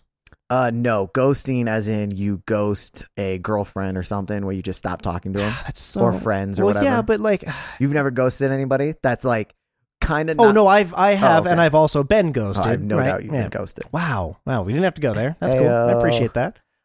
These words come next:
Speaker 2: Uh, what I was gonna say is if it was all supernatural, it was gonna tie in beautifully into Renfield, uh, which is, it deals with the supernatural and the occult.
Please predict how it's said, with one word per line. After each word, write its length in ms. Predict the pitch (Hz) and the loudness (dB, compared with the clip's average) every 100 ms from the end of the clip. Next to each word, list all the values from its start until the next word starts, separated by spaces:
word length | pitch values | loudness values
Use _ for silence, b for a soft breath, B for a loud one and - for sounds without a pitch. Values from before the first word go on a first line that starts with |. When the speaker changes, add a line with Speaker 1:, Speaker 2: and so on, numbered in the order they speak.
| - | -4
Speaker 2:
Uh, 180 | 135 147 | 0 2
what 120 | 165 | 2
I 40 | |
was 100 | 165 156 | 2 2
gonna 200 | 262 269 | 0 2
say 240 | 143 135 | 2 2
is 180 | 135 120 | 2 2
if 180 | 135 - | 0 2
it 100 | 135 | 0
was 180 | 127 117 | 2 0
all 220 | 156 143 | 2 2
supernatural, 680 | - 131 120 165 180 139 120 | 2 -2 -2 -2 0 -2 0
it 60 | |
was 160 | 113 101 | -2 -4
gonna 200 | - 117 | -4 -4
tie 240 | - 127 | -2 -4
in 200 | 117 107 | -2 -2
beautifully 600 | 98 139 202 247 135 131 113 | -4 0 2 2 0 0 0
into 380 | 107 - 117 107 | -2 -2 -2 0
Renfield, 680 | 117 233 247 101 90 127 196 _ _ _ | 0 0 -2 -4 -2 -2 -4 _ _ _
uh, 240 | 113 110 107 | -2 0 0
which 160 | 113 117 | 0 -2
is, 280 | 98 - - | -2 -4 -2
it 160 | 147 120 | -4 -2
deals 220 | 127 113 | -2 -2
with 120 | 101 | -4
the 160 | 110 104 | -2 -2
supernatural 640 | - 107 101 95 90 107 | -2 -4 -4 -4 -2 -4
and 100 | 98 | -2
the 100 | 95 | -4
occult. 440 | 87 - 87 143 | -6 -6 -4 -4